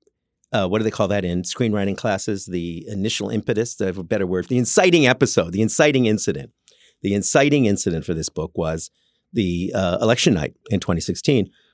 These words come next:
when my then seventeen-year-old daughter, Olivia, was completely freaked out by the result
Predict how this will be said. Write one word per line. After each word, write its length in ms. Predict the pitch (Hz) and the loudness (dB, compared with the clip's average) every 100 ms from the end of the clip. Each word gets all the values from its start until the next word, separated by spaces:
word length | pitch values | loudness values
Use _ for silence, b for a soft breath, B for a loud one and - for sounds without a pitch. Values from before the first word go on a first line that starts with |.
| _ | _
when 200 | 101 95 | 0 2
my 360 | 87 90 85 80 92 - | 2 2 -2 -4 -8 -4
then 160 | 117 95 | -2 0
seventeen-year-old 600 | - 98 85 101 82 78 | 2 0 0 0 -2 -4
daughter, 320 | 87 80 101 | -6 -2 0
Olivia, 420 | 101 85 82 95 | 0 -2 0 0
was 460 | 107 127 92 87 87 | 0 0 0 0 -2
completely 1120 | - 92 78 - 110 110 131 - 92 82 85 | -4 -4 -4 -4 0 2 2 0 -2 -2 -4
freaked 340 | 85 107 95 - | -2 -2 0 -2
out 300 | 80 - - _ _ _ - | -2 -4 -10 _ _ _ -8
by 160 | 95 | -6
the 100 | 87 | -4
result 440 | 92 92 147 156 | -4 -2 0 -2